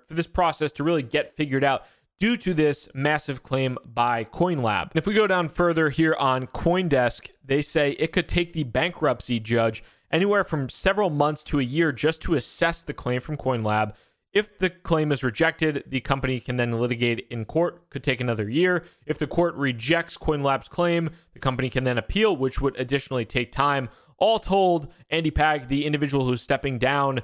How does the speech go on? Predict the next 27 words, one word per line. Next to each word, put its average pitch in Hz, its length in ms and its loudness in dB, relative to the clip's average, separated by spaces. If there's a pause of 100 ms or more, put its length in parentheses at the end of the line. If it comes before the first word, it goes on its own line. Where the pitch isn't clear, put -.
(180)
because 165 560 -2
of 135 220 0
this 135 260 -2
issue, 143 520 0 (320)
estimates 160 480 0
that 143 260 2
it 160 160 -4
could 170 240 -2
take - 420 0
anywhere 165 360 0
between 139 420 -6
eighteen 131 600 -6
and 107 120 -8
twenty-four 117 520 -4
months. 104 380 -8 (380)
Now, 151 440 2 (600)
why 151 180 4
is 156 100 0
this 135 160 -2
bullish? 107 460 -4
Because 175 640 0 (540)
you 180 140 4
are 202 80 2
now 165 280 2
delaying 147 720 0
the 127 420 0
out-, - 340 -2